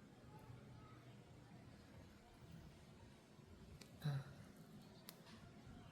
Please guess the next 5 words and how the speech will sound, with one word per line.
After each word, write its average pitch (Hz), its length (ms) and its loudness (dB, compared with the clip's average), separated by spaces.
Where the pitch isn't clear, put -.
Ang 151 80 12
bunga 165 320 12
niya 170 240 12
nasa 151 320 12
ibaba, 151 560 12